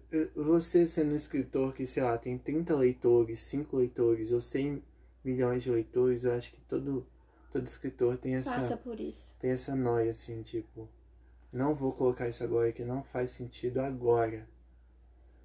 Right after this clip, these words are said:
Speaker 1: Então, isso junta muito com a autocrítica, assim.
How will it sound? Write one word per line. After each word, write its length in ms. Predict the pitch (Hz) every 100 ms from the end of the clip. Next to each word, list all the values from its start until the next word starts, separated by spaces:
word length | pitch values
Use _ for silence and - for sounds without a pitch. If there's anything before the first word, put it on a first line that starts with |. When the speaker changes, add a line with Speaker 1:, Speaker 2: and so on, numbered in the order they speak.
| - -
Speaker 1:
Então, 640 | 131 131 135 131 135 139 143
isso 240 | 135 143
junta 260 | 139 139 143
muito 300 | 135 135 -
com 100 | - 151
a 80 |
autocrítica, 840 | 143 139 - - 131 117 - - 117
assim. 340 | - 110 110